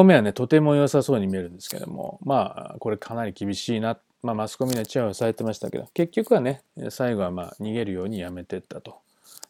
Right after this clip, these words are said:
で、行った先でもすぐね、えー、問題が起こってしまって、えー、お辞めになられたということがまあ、あるわけなんですけども、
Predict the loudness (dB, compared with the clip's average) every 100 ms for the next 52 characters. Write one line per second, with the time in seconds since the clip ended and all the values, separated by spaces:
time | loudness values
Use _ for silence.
0 | -4 -2 0 0 0 -2 0 -2 -2 -6
1 | -8 -6 -8 -10 -18 -14 -12 -10 -8 -6
2 | -2 -2 -2 -8 -10 -16 -14 -14 -16 -12
3 | -2 -2 -2 _ _ _ _ _ -18 -12
4 | -12 -12 -16 -16 -14 -12 -10 -10 -12 -14
5 | -14 -14 -16 -20 -20 _ _ _ _ _
6 | -10 -6 -4 -2 -2 -2 -2 -4 -6 -10
7 | -16 -16 -20 -16 -12 -6 -2 -2